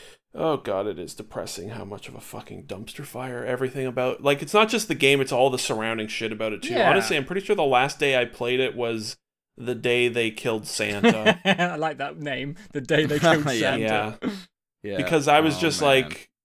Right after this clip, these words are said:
Speaker 1: it's such a cowardly bullshit thing to, to bend to these fucking whiny people on Reddit.
Speaker 2: It was just Reddit as well. It was just Reddit.
Speaker 3: Yeah.
Speaker 1: It was just Reddit. And I mean, like, we can't e-, we cannot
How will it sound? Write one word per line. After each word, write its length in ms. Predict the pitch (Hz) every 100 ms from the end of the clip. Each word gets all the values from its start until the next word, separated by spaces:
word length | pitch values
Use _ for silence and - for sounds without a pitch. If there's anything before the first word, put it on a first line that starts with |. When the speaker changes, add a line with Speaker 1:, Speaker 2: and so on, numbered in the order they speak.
| _ _ _ _ _
Speaker 1:
it's 220 | - 143 -
such 500 | - - 156 156 156
a 440 | 139 123 113 110 _ _ _ _ -
cowardly 1040 | - 131 123 123 127 131 117 123 117 117
bullshit 1040 | 110 107 127 113 117 113 - 127 117 113 - _ _ _ _ -
thing 420 | - 120 113 117
to, 300 | - 117 101 -
to 80 | 131
bend 500 | 101 117 113 120 113
to 160 | 135 120
these 240 | 117 113
fucking 560 | - 113 127 113 110 104
whiny 580 | 110 113 113 113 110 _ -
people 480 | 127 120 117 110 101
on 300 | 107 104 98
Reddit. 160 | 98
Speaker 2:
It 40 | 196
was 120 | 220
just 300 | - 262 180
Reddit 340 | 165 214 190
as 160 | 131 120
well. 200 | 160 165
It 60 |
was 120 | 107 -
just 360 | - 127 110
Reddit. 320 | 123 110 107 -
Speaker 3:
Yeah. 80 | 98
Speaker 1:
It 80 | 151
was 220 | 156 143
just 360 | - 165 180 -
Reddit. 300 | 151 147 147
And 160 | 156
I 40 | 165
mean, 300 | 165 160 139
like, 220 | 143 139
we 80 | 156
can't 320 | 156 156 147
e-, 60 | 131
we 180 | 147 160
cannot 920 | - - 127 113 110 110 107 92